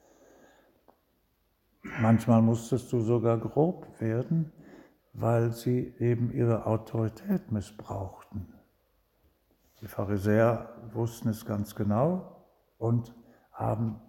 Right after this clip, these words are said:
alle anderen Meinungen gar nicht erst zugelassen. Aber wir müssen bedenken, was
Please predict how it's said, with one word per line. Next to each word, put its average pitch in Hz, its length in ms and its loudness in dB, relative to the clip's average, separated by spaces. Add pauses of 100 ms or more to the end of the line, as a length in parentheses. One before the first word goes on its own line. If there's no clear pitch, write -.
alle 113 400 0
anderen 110 560 2 (160)
Meinungen 104 540 -4
gar 104 200 -4
nicht 104 300 -4
erst - 420 -14
zugelassen. - 720 -8 (4000)
Aber 147 400 4
wir 135 100 4
müssen 131 380 0
bedenken, 120 720 -2
was 117 380 -4